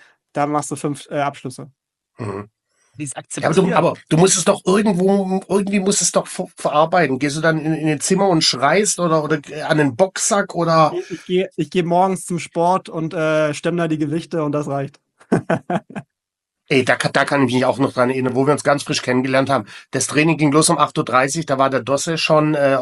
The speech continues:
Speaker 2: locker nach zwei Stunden im Fitness-, vor-, im Fitnessclub, ne, mit seiner Tupperdose mit Reis und Hühnchen drin und hat, äh, sich
Speaker 1: <laughs>
Speaker 2: weggefuttert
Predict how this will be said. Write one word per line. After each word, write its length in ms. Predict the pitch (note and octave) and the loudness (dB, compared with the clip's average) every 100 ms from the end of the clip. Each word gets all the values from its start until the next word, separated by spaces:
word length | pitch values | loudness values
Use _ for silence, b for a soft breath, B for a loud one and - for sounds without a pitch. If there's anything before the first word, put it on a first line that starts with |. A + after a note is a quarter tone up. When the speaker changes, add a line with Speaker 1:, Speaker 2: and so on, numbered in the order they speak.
| D3 | 0
Speaker 2:
locker 340 | C3+ C#3+ E3+ | 0 0 2
nach 180 | D#3 D3 B | 0 -2 B
zwei 380 | - C3 C3+ F3 | -4 0 2 0
Stunden 640 | - - E3 E3 F#3+ G3 | -2 0 2 4 2 -4
im 160 | E3 D#3 | -2 -2
Fitness-, 500 | - F#3 F3+ C#3+ - | -2 -6 -2 -4 -4
vor-, 320 | - C3 B2 | -4 -2 -2
im 160 | C#3+ B2+ | -2 -2
Fitnessclub, 720 | F#3 F3+ F3 - C3 D#3 - B B B | -2 0 -2 -2 -2 -4 -4 B B B
ne, 140 | C#3 E3+ | 2 2
mit 140 | E3 | 2
seiner 240 | D#3+ D3 | 2 0
Tupperdose 640 | - D#3+ F#3+ F3+ E3 E3 E3 | -2 2 2 2 0 0 0
mit 200 | D#3 A#2+ | -2 0
Reis 360 | B2 D3+ E3+ | 2 2 0
und 160 | D#3 C#3 | -2 -4
Hühnchen 440 | D#3 E3 F3+ F#3+ | 0 0 2 0
drin 260 | E3 E3+ E3 | 0 -2 0
und 180 | D3+ E3 | 2 2
hat, 160 | D#3+ | 0
äh, 160 | E3 D#3+ | 2 0
sich 140 | E3 | 0
Speaker 1:
<laughs> 280 | G#3 - C#3 | -2 -2 -4
Speaker 2:
weggefuttert 680 | - E3+ F3+ - D3+ E3+ F3+ | -6 -6 -8 -8 0 2 2